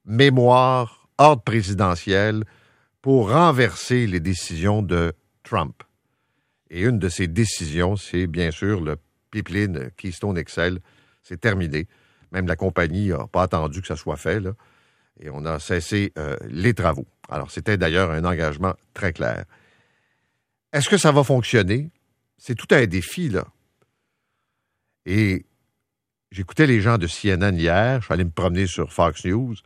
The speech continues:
et à C N N, c'était l'euphorie. Tu comprends ? C'est quatre ans où tu te fais insulter par le président des États-Unis, que les journalistes en point de presse se font ramasser. C'est juste s'ils n'ont pas eu, euh,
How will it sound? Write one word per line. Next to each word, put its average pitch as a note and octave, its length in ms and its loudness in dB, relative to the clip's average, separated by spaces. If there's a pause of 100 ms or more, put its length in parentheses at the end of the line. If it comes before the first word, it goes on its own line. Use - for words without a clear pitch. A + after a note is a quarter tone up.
(520)
et G2 80 0
à G#2 60 2
C - 160 -2
N A2 160 4
N, D3 140 4
c'était A#2 260 2
l'euphorie. A2 580 4
Tu - 120 -12
comprends ? G#2 260 0
C'est G#2 160 -2
quatre C3 320 4
ans C#3+ 140 4
où A#2 100 2
tu - 100 -12
te - 60 -18
fais G#2 140 2
insulter F2+ 480 0
par F2 160 0
le E2+ 80 0
président G2 380 0
des F2+ 180 -2
États-Unis, E2+ 560 -2
que F#2 100 -8
les F2+ 60 0
journalistes F#2 500 0
en E2 100 2
point E2+ 160 -4
de D#2 60 -4
presse G2+ 240 -2
se F2+ 100 -4
font E2+ 200 -2
ramasser. F#2 600 2 (1000)
C'est - 180 -4
juste C3 220 2
s'ils A#2+ 100 2
n'ont F#2+ 80 4
pas A2+ 160 2
eu, B2 380 2
euh, D2+ 360 -2